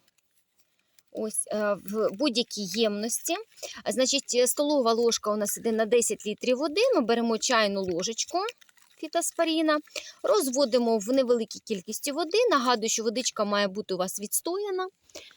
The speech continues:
Так, декілька днів. І потім що ми виливаємо. Фітоспорін виливаємо. Далі виливаємо ліпідацид. Це вже від шкідників.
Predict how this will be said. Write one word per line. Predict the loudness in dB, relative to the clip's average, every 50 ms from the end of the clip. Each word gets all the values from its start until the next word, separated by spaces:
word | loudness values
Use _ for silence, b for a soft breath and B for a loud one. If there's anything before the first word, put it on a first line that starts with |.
| B B B B B B B B _
Так, | -2 0 0 0 0 0 -2 -4 -8 -20 -20 -18
декілька | -8 -4 -4 -4 -2 -4 -6 -6 -4 -4 -4
днів. | -2 -2 -2 0 -2 -2 -4 -8 _
І | -6 -2 -2 -2 -2 -2
потім | -2 -4 -2 -2 -2 -4 -4
що | -4 -8 -8 -6
ми | -4 -2 -2
виливаємо. | -2 -2 -2 -2 -2 -2 -2 -2 0 0 0 0 -2 -4 -8 -10 -12 -14 -16 -16 -16 -14 -12
Фітоспорін | -12 -10 -8 -8 -8 -8 -8 -6 -4 -4 -4 -4 -4 -4 -4 -2
виливаємо. | 0 0 0 0 0 0 0 0 0 0 0 0 0 0 -2 -4 -6 -10 -16 _ _ _ -20 -20 B B B B B B B B B B -10
Далі | -4 -2 0 2 2 2 0 0
виливаємо | -2 -2 0 0 0 0 2 2 2 4 4 2 2 0 -4 -6 -4 -2
ліпідацид. | 0 0 0 0 -2 -6 -6 -6 -8 -10 -10 -10 -10 -10 -10 -10 -6 -4 -4 -4 -4 -6 -10 _ _ _ _ _ _ _ _ _ -20 _ _ _ -4 -2
Це | -2
вже | -2 -2 -4 -6
від | -4 -4 -4 -4 -4
шкідників. | -4 -6 -6 -6 -4 -4 -4 -4 -4 -10 -12 -10 -10 -10